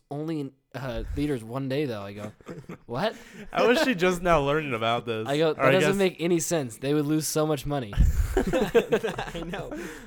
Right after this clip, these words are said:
Speaker 3: Oh, Brianna.
Speaker 2: Yeah. I, to be fair, though, there was a movie that came out a couple years ago, and it was, like, kind of went after, uh, covid,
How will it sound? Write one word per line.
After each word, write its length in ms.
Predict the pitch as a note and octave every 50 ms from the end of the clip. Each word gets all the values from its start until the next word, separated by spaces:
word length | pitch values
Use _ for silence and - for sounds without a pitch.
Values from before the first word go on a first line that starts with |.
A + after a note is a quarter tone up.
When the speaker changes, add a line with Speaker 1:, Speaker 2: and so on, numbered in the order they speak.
| G3 - - - - - - - - - -
Speaker 3:
Oh, 760 | - C3 C#3 C#3 C#3 C#3 C#3 C3+ C3+ C3+ C3 C3 C3 C3 B2 A#2
Brianna. 720 | A#2 A2 G2+ F#2+ F2 F2 E2 D#2 D2+ D2+ D2+ D#2+ G2+ G#2+ - - -
Speaker 2:
Yeah. 200 | G#2+ F2+ - - - _ _ _ -
I, 220 | A#2 A#2+ C3+ D3+ D3+ - C#3
to 160 | - G3 G3
be 160 | E3 A3 G#3
fair, 280 | - - F3+ D#3+ E3 E3+
though, 320 | D#3 F#3+ F#3+ G3 F#3+ - -
there 180 | C3 C3+ C#3+ C#3+
was 140 | D3 C#3
a 60 | D3+ C#3+
movie 380 | C#3 C#3+ C#3+ C#3 C#3+ C#3+ C#3
that 140 | C3+ C3 B2
came 220 | - - C#3 C3
out 140 | B2+ B2 A#2+
a 40 | A#2+
couple 240 | - - B2 A2 A#2
years 260 | A2 G#2+ G#2 G#2 G2+
ago, 440 | G#2+ G2+ G2+ G2+ G2+ G2 F#2+ - - _ _ _
and 120 | - G#2+ G#2+
it 40 | G#2
was, 140 | G2+ G2+ -
like, 160 | G#2 F#2 _
kind 180 | - A#2+ A2+ A2
of 80 | G#2 G#2
went 120 | G#2+ -
after, 400 | F#2+ G#2 - - G#2+ G2 G2+ - _ _ _ _ - - - _ _ -
uh, 380 | F#2+ G2+ G2+ F#2+ - - A1+ - _ _ _ _ _ _ _ _ _
covid, 440 | - A2 G#2 G2 A#2 A2+ A#2 B2